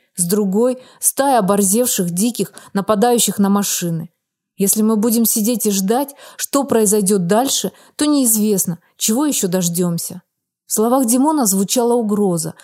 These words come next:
как в речи проповедника, пугающего прихожан концом света. Только в отличие от попа, Димон ничего не выдумывал. Ситуация на самом деле становилась угрожающей. Главным образом,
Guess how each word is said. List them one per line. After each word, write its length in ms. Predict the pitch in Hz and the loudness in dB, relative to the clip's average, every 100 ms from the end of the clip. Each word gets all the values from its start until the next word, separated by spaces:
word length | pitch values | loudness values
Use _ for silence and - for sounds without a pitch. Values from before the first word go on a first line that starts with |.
| - | -10
как 200 | - - | -6 -4
в 60 | 214 | -2
речи 300 | 269 277 208 | -2 -2 -4
проповедника, 760 | 202 190 214 202 220 214 190 190 | -4 -2 -2 0 0 -2 -4 -6
пугающего 640 | 202 190 202 202 - 180 | -4 -2 -2 -2 -2 -4
прихожан 640 | 170 170 180 170 214 233 - _ - | -4 -6 -6 -6 -4 -4 -8 _ -6
концом 420 | 175 165 185 180 | -4 -2 -2 -2
света. 520 | - 175 165 160 - _ _ _ _ - | -4 -4 -6 -8 -14 _ _ _ _ -4
Только 260 | 226 226 | -2 0
в 40 | 240 | 0
отличие 440 | 254 254 269 262 | 0 0 0 0
от 120 | 240 | -2
попа, 440 | - 240 - 294 285 - - | -2 -2 0 -2 -4 -12 -6
Димон 380 | 190 247 311 311 | -2 0 2 0
ничего 340 | 233 - 208 | 0 -2 -2
не 120 | 226 | 0
выдумывал. 760 | 208 208 180 175 165 151 147 - _ _ _ - | 0 -2 -2 -2 -2 -6 -12 -16 _ _ _ -8
Ситуация 440 | 190 226 226 208 | -2 0 0 0
на 100 | 208 | 0
самом 400 | 208 320 302 277 | 0 0 0 -2
деле 280 | 208 240 233 | 0 -2 -2
становилась 600 | - 185 170 165 180 175 | -4 -4 -2 -2 -2 -4
угрожающей. 920 | 170 175 180 170 160 156 - - - _ _ - | -6 -6 -6 -6 -8 -10 -12 -18 -20 _ _ -10
Главным 540 | 180 208 214 208 202 | -4 0 2 2 2
образом, 520 | 233 240 208 180 170 | 2 0 -2 -2 -4